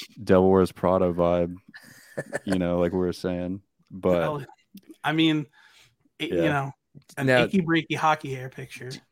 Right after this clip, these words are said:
Speaker 2: Always
Speaker 3: you
Speaker 2: love
Speaker 3: think
Speaker 2: it.
Speaker 3: that, you know, when you were playing travel hockey, the kids that you were playing with were also into similar music, and that's kinda where
Speaker 1: Dude,
Speaker 3: a
Speaker 1: hell
Speaker 3: little
Speaker 1: no.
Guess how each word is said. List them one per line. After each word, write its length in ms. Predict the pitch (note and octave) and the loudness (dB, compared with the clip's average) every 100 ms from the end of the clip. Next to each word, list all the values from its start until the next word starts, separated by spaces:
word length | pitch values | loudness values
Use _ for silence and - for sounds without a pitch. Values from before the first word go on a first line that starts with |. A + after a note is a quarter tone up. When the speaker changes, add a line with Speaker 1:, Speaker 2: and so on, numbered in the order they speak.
| _ - | _ -8
Speaker 2:
Always 200 | B2 C3 | 2 2
Speaker 3:
you 40 | |
Speaker 2:
love 100 | C3 | 2
Speaker 3:
think 200 | C3+ B2+ | -2 -2
Speaker 2:
it. 40 | C3 | 0
Speaker 3:
that, 180 | A#2+ G2 _ _ _ _ _ _ _ _ _ - | 0 0 _ _ _ _ _ _ _ _ _ -18
you 160 | G#2+ G#2 | -8 -4
know, 120 | F#2+ | -2
when 180 | F#2+ G2 | -2 -4
you 80 | G#2 | -4
were 80 | |
playing 580 | G2 - G2 F#2+ F#2 F2 - _ _ _ _ _ | -4 -2 0 0 -4 -10 -16 _ _ _ _ _
travel 400 | - F#2+ F#2 F2+ | 0 2 2 0
hockey, 680 | F2 F2 F#2 - D2+ D2+ _ _ _ _ _ _ - | 0 0 0 -2 -10 -12 _ _ _ _ _ _ -8
the 80 | |
kids 280 | F#2+ G#2+ G2+ | -4 -2 0
that 120 | F#2+ | 0
you 140 | D#2 F#2+ | -2 -2
were 100 | F2+ | -4
playing 380 | - F#2+ F#2 F#2 | -2 -2 -2 -2
with 180 | F#2 | -4
were 240 | F2 E2 - | -2 -4 0
also 580 | F2+ F2+ - F#2+ F#2+ F#2 _ _ _ _ | -2 -2 0 0 0 -2 _ _ _ _
into 560 | F#2+ G2 - G2+ F#2+ F#2+ | -6 -6 -6 -4 -4 -4
similar 400 | - F#2 F#2 F#2+ | -6 -6 -4 -4
music, 480 | F#2+ F#2+ F#2+ F#2+ | -6 -6 -6 -4
and 120 | F2 F2 | -6 -4
that's 220 | E2+ - | -6 -6
kinda 480 | - G2 G2 G2 F#2 _ _ _ _ _ _ _ _ | -4 -2 0 -2 -4 _ _ _ _ _ _ _ _
where 360 | - G#2 F#2+ G2 | -2 2 4 6
Speaker 1:
Dude, 180 | F#2+ F2 | 4 2
Speaker 3:
a 20 | |
Speaker 1:
hell 320 | E2 G2 G2 | 2 4 6
Speaker 3:
little 200 | G#2 G2+ | 6 4
Speaker 1:
no. 340 | E2+ F2 F2 | 4 2 0